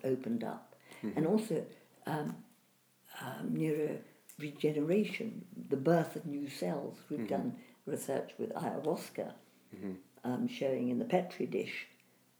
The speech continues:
Speaker 1: how they can suddenly, uh, burst of the, the birth of new cells cause.
Speaker 2: Mm-hmm.
Speaker 1: And this could, in time, prove beneficial maybe for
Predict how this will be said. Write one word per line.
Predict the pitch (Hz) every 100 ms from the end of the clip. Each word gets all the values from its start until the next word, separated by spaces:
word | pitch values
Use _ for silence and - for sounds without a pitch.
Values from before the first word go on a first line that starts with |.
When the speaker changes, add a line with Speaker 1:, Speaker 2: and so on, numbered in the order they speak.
| _
Speaker 1:
how | - 165 151 139 - _ -
they | 139 131
can | - 147
suddenly, | 123 - 180 170 110 - - - - -
uh, | - - -
burst | - 156 302 - -
of | - -
the, | -
the | 143
birth | 139 156 156 -
of | 180
new | 170 170
cells | 165 - - - - -
cause. | - - -
Speaker 2:
Mm-hmm. | - 92 - - - - - - -
Speaker 1:
And | 196 196 - -
this | 165 180 - -
could, | 185 175 165
in | 123
time, | 120 160 160 113 175 - - -
prove | 117 139 127 120 - - _ -
beneficial | - - - - - -
maybe | - - - - 135
for | - - -